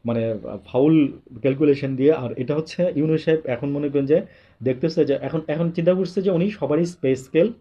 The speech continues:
মানে বাড়ায় দিতে হবে। এই ধরনের একটা ঘোষণা আসতেছে সামনে, হ্যাঁ, এই ধরনের একটা ঘোষণা আসতেছে সামনে, আপনাদের জন্য গুড নিউজ।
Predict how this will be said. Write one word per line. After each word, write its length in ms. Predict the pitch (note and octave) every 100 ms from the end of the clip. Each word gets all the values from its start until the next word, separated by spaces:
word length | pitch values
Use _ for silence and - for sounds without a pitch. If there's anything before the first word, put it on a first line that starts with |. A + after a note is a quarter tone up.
| -
মানে 280 | A#2+ A#2+ A#2
বাড়ায় 280 | A#2+ A#2+ A2+
দিতে 200 | G#2+ G2
হবে। 300 | F2+ E2+ - _ -
এই 80 | B2+
ধরনের 260 | C3+ B2+ B2
একটা 140 | B2
ঘোষণা 320 | G#2+ G#2+ B2
আসতেছে 440 | A#2 A2+ B2 A2+ G#2
সামনে, 320 | G#2 F2+ F2 _ _ _ _ _ D#3+
হ্যাঁ, 200 | F3+ F#2 F#2+ -
এই 80 | B2
ধরনের 200 | B2 C3
একটা 120 | B2+
ঘোষণা 340 | A#2+ B2 B2
আসতেছে 380 | B2 - A2+ G#2+
সামনে, 320 | G#2+ G2 F2+
আপনাদের 360 | G2+ - A#2+ A2
জন্য 160 | A#2+
গুড 280 | A2 A#2+ G#2
নিউজ। 300 | A2 F2+ F2